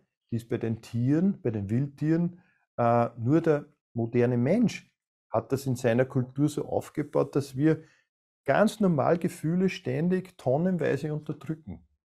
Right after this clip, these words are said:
Ja? Ich kann's ja eh nachher machen. Ich kann mich natürlich nicht, äh, äh, in meinem Arbeitskontext kann ich das auch nicht immer machen. Sonst würden da wahrscheinlich gar keine Patienten mehr kommen.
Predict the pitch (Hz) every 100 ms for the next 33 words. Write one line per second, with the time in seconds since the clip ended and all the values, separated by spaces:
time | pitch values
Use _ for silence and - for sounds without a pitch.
0 | - 104 135 - _ _ _ _ - 147
1 | 151 - 160 175 123 - 127 95 - -
2 | - - _ _ _ _ _ - 127 143
3 | 139 139 131 127 - 135 127 - - 123
4 | 120 - _ _ - _ - 117 120 -
5 | 120 107 117 135 131 104 117 127 - 127
6 | 127 139 - - 127 131 147 143 151 175
7 | 147 - 113 107 98 98 - 101 - _
8 | _ _ _ 110 - 127 127 123 123 123
9 | 123 123 104 143 131 131 139 - 180 175
10 | 165 180 175 156 156 139